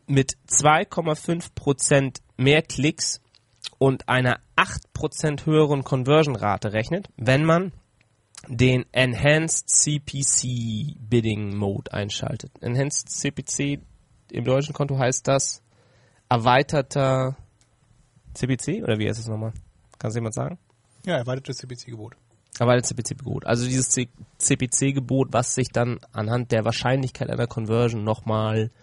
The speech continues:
Speaker 1: im Hintergrund anpasst, automatisch von
Speaker 2: Genau.
Speaker 1: Google.
Speaker 2: Und Punkt fünf ist auch ganz interessant, und zwar ist es so,
Speaker 1: Also
Speaker 2: dass
Speaker 1: das, genau.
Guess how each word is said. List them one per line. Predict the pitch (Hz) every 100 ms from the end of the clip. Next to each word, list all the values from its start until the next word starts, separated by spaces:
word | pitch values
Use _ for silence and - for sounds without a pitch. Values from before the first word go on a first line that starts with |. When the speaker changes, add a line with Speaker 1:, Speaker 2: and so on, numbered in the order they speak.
| - _ _ -
Speaker 1:
im | 110
Hintergrund | 120 131 120 120 110
anpasst, | - 110 127 - - - -
automatisch | - - 101 117 -
von | 131
Speaker 2:
Genau. | 120 113
Speaker 1:
Google. | 113 120 -
Speaker 2:
Und | 120
Punkt | 151 143
fünf | 180 185
ist |
auch | 160
ganz | 147 127
interessant, | 123 120 139 185
und | 143
zwar | - 143 139
ist |
es | 139 -
so, | 147
Speaker 1:
Also | 113
Speaker 2:
dass | 113 - -
Speaker 1:
das, | -
genau. | - -